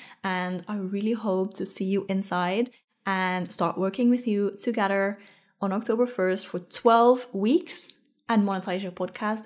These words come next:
before the end of the year. That would be so, so awesome. So go to the link in bio and sign up there, or you can go to the podcastbabes dot com slash podcast dash monetization dash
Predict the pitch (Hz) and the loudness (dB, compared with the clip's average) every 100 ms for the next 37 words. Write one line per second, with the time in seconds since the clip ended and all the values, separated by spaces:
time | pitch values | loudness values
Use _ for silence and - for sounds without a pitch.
0 | 185 196 185 - 180 170 165 - - - | -4 -2 -2 -2 -2 -2 -6 -10 -10 -12
1 | - 180 _ _ _ _ - - 196 190 | -12 -16 _ _ _ _ -4 -2 -4 -4
2 | - - - 180 175 - - 175 - - | -6 -6 -4 -4 -6 -8 -8 -8 -10 -12
3 | - _ _ _ _ _ - 233 226 214 | -16 _ _ _ _ _ 2 4 4 2
4 | 214 247 277 339 349 330 381 339 247 233 | 6 8 8 8 6 6 4 6 8 8
5 | 220 226 233 - - - - _ _ _ | 4 2 -2 -4 -20 -20 -20 _ _ _
6 | _ - 220 220 214 - - 240 240 294 | _ 4 8 8 6 0 2 6 8 6
7 | 330 226 226 233 - 233 277 277 269 254 | 6 6 8 6 8 10 10 8 6 6
8 | 214 208 214 202 190 185 233 247 302 277 | 8 6 4 2 2 4 4 6 2 2
9 | 190 185 185 185 - - - _ _ _ | 2 4 4 2 -2 -8 -14 _ _ _
10 | - 180 254 - 202 185 185 202 - - | -4 -2 0 4 4 4 2 -2 -4 -4
11 | 208 180 208 262 - - - 240 - 254 | 2 6 6 4 -4 -4 2 2 4 2
12 | 240 240 - - 180 180 185 - - - | 4 2 -6 -2 2 2 2 -2 -8 -10
13 | _ _ _ - 202 190 208 208 180 175 | _ _ _ -4 0 2 0 0 0 0
14 | - 180 175 165 - - - | -2 -4 -4 -4 -4 -4 -8